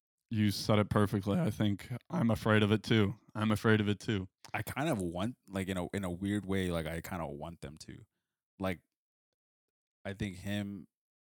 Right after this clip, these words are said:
Speaker 2: being LeBron and Anthony Davis, like, they deserve the opportunity to compete.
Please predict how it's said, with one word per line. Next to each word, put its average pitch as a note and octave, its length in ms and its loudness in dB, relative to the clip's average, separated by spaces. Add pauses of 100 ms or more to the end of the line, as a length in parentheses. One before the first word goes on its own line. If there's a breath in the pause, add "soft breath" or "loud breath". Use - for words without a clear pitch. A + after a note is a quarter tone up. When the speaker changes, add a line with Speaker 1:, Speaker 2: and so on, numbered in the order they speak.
(200)
Speaker 2:
being F#2 260 -6
LeBron F2 520 -6
and D#2 200 -12
Anthony E2 320 -8
Davis, D#2+ 420 -6
like, C#2+ 240 -8 (2250)
they G2 140 -2
deserve F#2 400 -4
the F2+ 80 -2
opportunity F2+ 500 -4
to E2 100 -8
compete. G2 540 -6